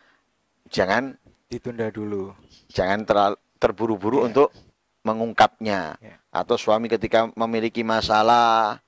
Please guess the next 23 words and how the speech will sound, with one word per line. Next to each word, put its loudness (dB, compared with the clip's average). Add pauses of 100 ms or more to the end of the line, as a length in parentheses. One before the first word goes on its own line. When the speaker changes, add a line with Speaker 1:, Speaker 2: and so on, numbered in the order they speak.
(280)
Speaker 1:
ya, 0 (360)
atau 2
melihat 0
keadaan 0
suami -2 (240)
masih -2
kacau 2
ekonominya 0
dan -2
lain -6
sebagainya, -2 (320)
lah 2
ini 0 (320)
butuh 4
pengertian 2
dari -2 (640)
istri. -10 (560)
Nah, -12 (240)
sebaliknya, 4 (1200)
ketika 4
istri -6
itu -4
agak 2